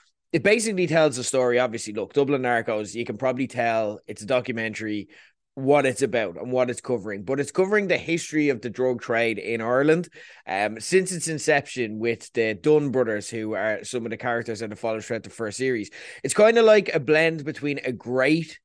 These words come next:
you know, crime documentary mixed with reeling in the years, because it's very period focused and it goes through the stories, but there's a lot of, lot of references to the period in a not cheesy or forced way.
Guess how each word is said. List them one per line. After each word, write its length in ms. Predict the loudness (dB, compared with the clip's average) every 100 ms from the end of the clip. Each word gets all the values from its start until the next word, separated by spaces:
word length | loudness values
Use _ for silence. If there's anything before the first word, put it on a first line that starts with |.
| _ -20 -20 _ _ _ _ _ _ _ _
you 120 | -2
know, 100 | -2
crime 420 | 0 2 4 4 4
documentary 960 | 4 4 0 0 -2 0 0 0 -6 _
mixed 360 | -6 -2 -2 0
with 140 | 0
reeling 440 | 4 4 6 4 0
in 120 | -2
the 80 | -2
years, 340 | 2 2 0
because 360 | -6 -6 -6 -6
it's 140 | -8
very 800 | -6 2 4 6 4 4 0 -2 _ _ _ -8
period 440 | 0 2 2 2
focused 520 | 2 2 2 -2 -4 -8
and 100 | -6
it 160 | -6 -2
goes 320 | 0 0 -4
through 300 | -4 -2 -2
the 100 | -6
stories, 640 | -4 -2 0 0 -2 -4
but 200 | -6 -6
there's 260 | -4 -4 -2
a 40 |
lot 140 | 0 0
of, 200 | -2 0
lot 180 | 0
of 120 | 0 0
references 680 | 0 0 -4 -6 -8 -10 -14 -20 -18 -4
to 160 | 2
the 100 | 4
period 460 | 4 4 4 4 2
in 140 | -2
a 60 | -4
not 420 | -2 -2 -2 -8
cheesy 640 | -8 -4 -2 -2 2 2 2
or 260 | 0 -2
forced 580 | -2 -2 0 0 -2 -4
way. 420 | 2 4 4 2